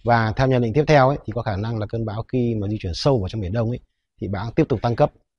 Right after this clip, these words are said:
Và có khả năng là cơn bão sẽ đạt đến cơn đại là cấp mười bốn và giật cấp mười bảy trên khu vực phía Bắc của Bắc Biển Đông. Và trung tâm dự báo đã đưa ra cái cảnh báo trên khu vực biển này là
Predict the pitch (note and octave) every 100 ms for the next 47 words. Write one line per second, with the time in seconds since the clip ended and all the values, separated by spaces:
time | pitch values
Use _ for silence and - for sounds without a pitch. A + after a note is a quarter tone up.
0 | _ _ _ _ A2+ A2 G#2+ G#2 G#2 -
1 | - C#3 B2+ A#2+ C3+ C3 A2 G2 A#2 A2+
2 | G#2+ C3+ A#2 F2+ G2 A2+ A2 G#2 F2 F#2
3 | D3 D3 A2 G2 A2 D3+ A2+ G2+ - C3
4 | G#2+ F#2 D#2 _ _ _ _ - B2+ A#2
5 | G#2+ G2+ A#2+ D#3+ - _ - E2+ D2 C#2+
6 | D2 D#2 D#2 E2 D#2 D#2+ - E3 - G#2
7 | G2 B2 A2+ _ _ _ _ - G#2+ G#2
8 | G2+ G2 G2 G2 G2 F#2+ B2+ B2 A2+ G2+
9 | G2 A#2 B2 B2 A#2 A#2 A2+ - A2 D#2+
10 | E2 F#2 B2 A#2+ G#2 F2+ F2+ F2+ F#2+ F2+
11 | D2+ D2